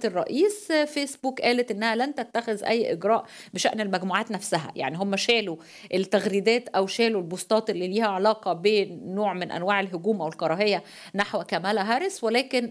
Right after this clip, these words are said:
المؤس-، الصفحات دي والمجموعات دي نفسها ما زالت موجودة. والحقيقة ده مضايق، آه، كامالا، وبتقول إن كان مفروض إنه الجروبات دي نفسها، آه، تتشال. الحقيقة برضو في إطار ال-، المتابعة بالنسبة لموضوع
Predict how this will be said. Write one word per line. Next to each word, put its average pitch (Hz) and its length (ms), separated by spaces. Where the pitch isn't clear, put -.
المؤس-، 196 560
الصفحات 190 560
دي 214 120
والمجموعات 196 500
دي 202 180
نفسها 202 440
ما 196 100
زالت 269 320
موجودة. 285 520
والحقيقة 269 380
ده 247 160
مضايق، 240 600
آه، 180 220
كامالا، 214 380
وبتقول 208 380
إن 208 100
كان 214 240
مفروض 202 360
إنه 214 280
الجروبات 196 420
دي 208 160
نفسها، 202 540
آه، 170 200
تتشال. 233 440
الحقيقة 254 280
برضو 269 420
في 247 240
إطار 302 340
ال-، 214 500
المتابعة 202 840
بالنسبة 196 640
لموضوع 196 1600